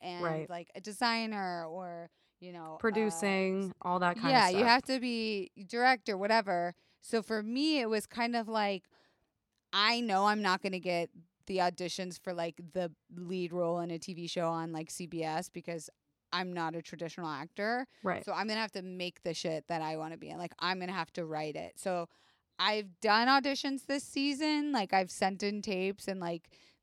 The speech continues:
Speaker 1: no one's going in, in person, obviously.
Speaker 2: Yep.
Speaker 1: Everything's over the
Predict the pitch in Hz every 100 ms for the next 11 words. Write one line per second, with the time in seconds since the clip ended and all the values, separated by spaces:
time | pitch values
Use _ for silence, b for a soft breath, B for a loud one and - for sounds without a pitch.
0 | _ - 196 190 190 180 190 180 175 165
1 | - 175 - 160 - 185 185 190 196 190
2 | 165 180 175 170 170 165 165 165 175